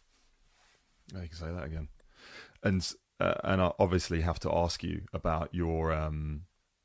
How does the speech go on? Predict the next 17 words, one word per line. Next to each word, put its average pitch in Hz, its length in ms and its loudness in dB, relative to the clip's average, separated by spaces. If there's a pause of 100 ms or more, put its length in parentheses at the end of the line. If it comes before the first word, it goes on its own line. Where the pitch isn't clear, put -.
(400)
the 101 160 2
incident 90 440 0
with 78 140 -4
your 78 140 -2
fingers. 80 540 -6 (200)
Can 95 140 0
you, 95 120 2 (340)
can 101 160 2
you 104 100 4
bring 110 300 4
me 101 180 6
into 85 560 2
what 87 380 4
this 95 200 2
expedition 82 680 -4
was, 82 400 -2
uh, 78 400 0